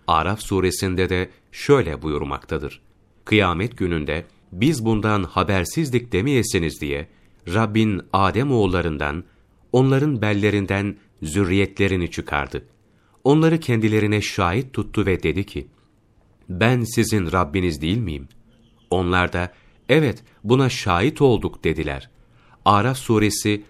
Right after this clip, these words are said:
yüz yetmiş ikinci ayet. Hepimiz Allah'a Subhanehu ve Teala, ona kul olmak adına söz verdik. Allah'ın Subhanehu ve Teala rububiyetine, Rabliğine dair vermiş olduğumuz bu söz,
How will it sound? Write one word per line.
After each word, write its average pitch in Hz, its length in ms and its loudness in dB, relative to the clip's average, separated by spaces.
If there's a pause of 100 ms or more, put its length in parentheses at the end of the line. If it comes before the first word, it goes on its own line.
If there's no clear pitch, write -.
(120)
yüz 107 260 0
yetmiş 117 320 2
ikinci 101 460 2
ayet. 69 400 -6 (480)
Hepimiz 170 540 4
Allah'a 101 500 0
Subhanehu 98 760 -2
ve 73 100 -4
Teala, 76 520 -4 (160)
ona 139 300 4
kul - 180 4
olmak 127 380 0
adına 107 320 2
söz 85 360 0
verdik. 71 420 -10 (260)
Allah'ın 95 460 2
Subhanehu 101 720 -2
ve 90 100 0
Teala 90 600 -2
rububiyetine, 87 840 0 (260)
Rabliğine 104 640 0
dair 90 400 0
vermiş 78 440 -2
olduğumuz 110 540 4
bu 101 100 2
söz, 71 320 -4